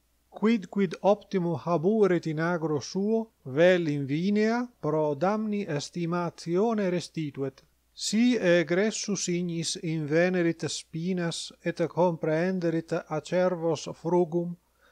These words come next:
sive stantes segetes in agris, reddet damnum qui ignem succenderit. Si quis commendaverit amico pecuniam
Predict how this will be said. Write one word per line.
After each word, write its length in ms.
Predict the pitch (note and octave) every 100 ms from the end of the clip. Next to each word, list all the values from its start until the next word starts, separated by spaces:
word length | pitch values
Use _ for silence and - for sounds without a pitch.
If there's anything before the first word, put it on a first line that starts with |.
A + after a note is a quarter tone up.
| _
sive 460 | - G#3 A3+ G3+
stantes 680 | D#3 - F#3+ G3 F#3 F3+ D#3 E3
segetes 720 | C#3 F3 F3+ F3 E3+ E3+ D#3
in 180 | F3+ E3
agris, 600 | E3 E3+ D#3 D#3+ D3 - - _ _
reddet 500 | D#3+ F#3 G3+ D#3+ D#3 E3+ C3+
damnum 500 | F3+ A3 A3+ A3+ G3
qui 240 | F#3 F#3 F#3 F3+ F#3+
ignem 380 | A3 A3 G#3 G3
succenderit. 960 | - F3+ - F3+ D3 C3+ C3 C3 - _ _ _ _ _ -
Si 280 | - F#3
quis 460 | G3 F#3+ G#3 A3+ - F3+
commendaverit 1080 | - F3+ F3 E3 D#3 E3+ F#3+ G3 F#3+ F3 E3
amico 760 | D3+ D3 E3 F#3 F3 E3 D3+
pecuniam 840 | D3 D#3+ D3 - G#3+ A#3 A3 G#3 F3+